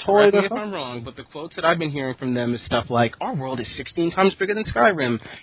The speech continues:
Speaker 2: and not,
Speaker 1: That's
Speaker 2: "Our world is dotted with little events and things happening to keep you
Speaker 1: So
Speaker 2: interested." I'm not hearing the second part.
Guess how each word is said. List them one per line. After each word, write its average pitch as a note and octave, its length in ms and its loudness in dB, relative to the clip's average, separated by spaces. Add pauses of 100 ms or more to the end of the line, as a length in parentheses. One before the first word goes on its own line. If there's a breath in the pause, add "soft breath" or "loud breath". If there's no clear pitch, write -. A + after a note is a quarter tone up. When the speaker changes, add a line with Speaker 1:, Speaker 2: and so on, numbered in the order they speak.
Speaker 2:
and D#3 260 6
not, F#3 300 6
Speaker 1:
That's F3 260 0 (160)
Speaker 2:
"Our C#3 140 -10
world C#3+ 340 -14
is A#2+ 220 -14
dotted B2 520 0
with A#2 240 -8
little A#2+ 240 -2
events A#2+ 360 -2
and A#2 120 -2
things A#2 260 -2
happening B2 440 0
to C3+ 80 -10
keep A#2+ 320 -12
you A#2 80 -10
Speaker 1:
So D#3 200 0
Speaker 2:
interested." C3 360 -8
I'm C3+ 140 4
not D3+ 140 4
hearing D#3+ 240 2
the G#2+ 80 -4
second - 360 -2
part. - 160 -20